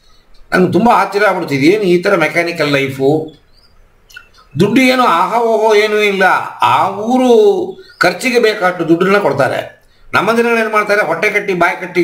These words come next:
ದ-, ದುಡ್ಡನ್ನ ಕೂಡಾಕಿ ಯಾವ ಎಂಜಾಯ್ಮೆಂಟು ಇಲ್ಲ, ಯಾವ ಸುಖವೂ ಇಲ್ಲ, ಏನೂ ಇಲ್ಲ. ದುಡ್ಡನ್ನ ಇಂಡಿಯಾಗೆ ಕಳಿಸ್ತಾರೆ.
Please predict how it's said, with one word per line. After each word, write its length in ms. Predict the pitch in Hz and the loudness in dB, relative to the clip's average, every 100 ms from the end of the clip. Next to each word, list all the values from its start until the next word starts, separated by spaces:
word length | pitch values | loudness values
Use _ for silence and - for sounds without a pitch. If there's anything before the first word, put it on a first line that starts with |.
| 139 | 0
ದ-, 200 | 151 139 - - - | 2 0 -2 -12 -4
ದುಡ್ಡನ್ನ 320 | 165 185 214 | 0 0 0
ಕೂಡಾಕಿ 580 | 202 190 202 202 - 131 120 - - _ _ _ _ | -2 2 2 2 -2 -8 -6 -8 -10 _ _ _ _
ಯಾವ 320 | 117 135 202 208 | 0 0 0 -2
ಎಂಜಾಯ್ಮೆಂಟು 600 | 190 202 226 220 208 208 | -2 -2 -2 -2 0 2
ಇಲ್ಲ, 140 | 214 226 214 | 2 2 2
ಯಾವ 300 | 185 196 202 | 0 0 -4
ಸುಖವೂ 360 | - 165 220 214 | -6 0 4 4
ಇಲ್ಲ, 180 | 208 220 180 | 2 0 2
ಏನೂ 240 | 196 208 | 0 0
ಇಲ್ಲ. 220 | 185 131 113 - - _ _ _ _ | -2 0 -2 -4 -20 _ _ _ _
ದುಡ್ಡನ್ನ 380 | 117 160 208 202 233 226 165 | -2 0 0 2 0 -2 -4
ಇಂಡಿಯಾಗೆ 320 | 185 202 - | 0 -2 -2
ಕಳಿಸ್ತಾರೆ. 440 | 139 117 107 98 | -8 -4 -4 -4